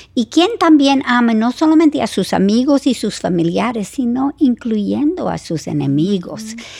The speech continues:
Speaker 1: Es un amor comprometido y sacrificial, y no solo cuando conviene.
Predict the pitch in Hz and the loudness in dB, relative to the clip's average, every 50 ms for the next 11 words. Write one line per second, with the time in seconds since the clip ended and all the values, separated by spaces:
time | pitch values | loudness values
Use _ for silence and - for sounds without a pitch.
0 | - - - 254 - - 320 381 403 359 339 302 254 226 220 214 220 214 214 - | -16 -6 -4 -4 0 2 2 2 4 6 6 6 6 6 4 2 0 0 -4 -6
1 | - - 220 226 233 233 226 - - 214 214 214 202 190 - _ - - - 220 | -2 0 2 4 4 2 2 2 2 2 4 4 2 0 -2 _ -6 -2 2 2
2 | 208 226 233 233 233 220 170 165 143 131 131 135 - - - - - - 247 208 | 4 4 4 4 2 2 0 -2 -2 -4 -6 -12 -14 -16 -20 -12 -4 -2 -2 -2
3 | - - - 240 240 - - - 220 202 - 233 208 - - - 196 180 175 180 | -2 -4 -4 -4 -4 -4 -2 -2 -2 -2 -2 -2 -4 -2 -4 -2 0 0 2 2
4 | 190 180 165 156 - - 214 220 240 262 269 - - 285 269 269 269 269 - 240 | 2 0 0 -2 0 2 4 4 6 4 4 2 2 2 2 2 2 0 0 0
5 | 220 208 214 226 233 240 240 - 262 262 247 233 254 254 254 277 294 403 403 196 | 0 2 2 2 2 0 0 0 0 2 2 2 2 4 4 4 4 4 4 2
6 | 143 | -2